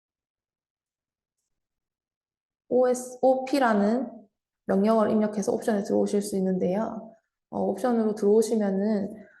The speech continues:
어, 파일, 템플릿 설정이 있습니다.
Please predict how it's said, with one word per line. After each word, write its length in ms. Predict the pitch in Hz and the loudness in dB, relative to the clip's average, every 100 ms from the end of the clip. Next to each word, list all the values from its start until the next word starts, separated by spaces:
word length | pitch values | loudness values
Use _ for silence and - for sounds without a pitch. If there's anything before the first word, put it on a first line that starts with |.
| _ | _
어, 220 | - 98 - | -8 -8 -6
파일, 600 | - 123 220 247 294 - - - _ _ _ _ _ _ _ _ _ _ _ _ _ _ _ _ - | 0 2 4 2 0 -6 -16 -20 _ _ _ _ _ _ _ _ _ _ _ _ _ _ _ _ -10
템플릿 340 | 294 262 214 | -6 0 0
설정이 440 | 269 294 302 247 | 0 -2 0 -2
있습니다. 540 | 214 - 226 247 - | -2 -6 -10 -12 -16